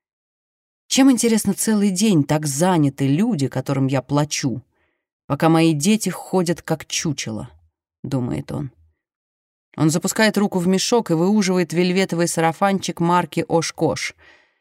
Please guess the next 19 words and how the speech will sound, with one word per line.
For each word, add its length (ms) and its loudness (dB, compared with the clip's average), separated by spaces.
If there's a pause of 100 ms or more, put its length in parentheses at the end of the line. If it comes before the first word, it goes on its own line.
(400)
Скорее 340 2
всего, 280 -2
он 140 4
стоил 360 0
больше, 440 0
чем 200 0
его 200 2
мать 260 0
тратит 360 0
на 140 2
одежду 380 0
за 240 0
год. 220 -14 (640)
И 60 -4
вот 160 0
его 160 0
сунули 360 0
в 80 -6
мешок, 540 -4